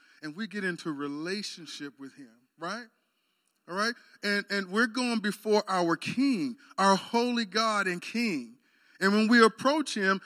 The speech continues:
there needs to be a humility and there, and, and there needs to be, uh, a reverence before him that, that, that we don't take for granted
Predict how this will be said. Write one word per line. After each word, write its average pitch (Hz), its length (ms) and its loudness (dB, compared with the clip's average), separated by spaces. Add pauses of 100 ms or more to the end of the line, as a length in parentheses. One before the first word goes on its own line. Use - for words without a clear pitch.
there 233 140 10
needs 254 240 6
to 220 120 -2
be 202 160 4
a 202 80 6
humility 196 880 -4 (300)
and 196 120 2
there, 233 100 10
and, 233 100 4
and 208 320 2
there 240 140 4
needs 233 280 2
to 208 140 -4
be, 196 340 -6 (440)
uh, 151 380 -2
a 165 100 0
reverence 185 720 2
before 156 420 -2
him 127 360 -12 (520)
that, 180 220 2 (380)
that, 185 240 4 (200)
that 175 240 4
we 247 160 4
don't 240 300 -2
take 214 240 -4
for 185 120 -10
granted 160 800 -8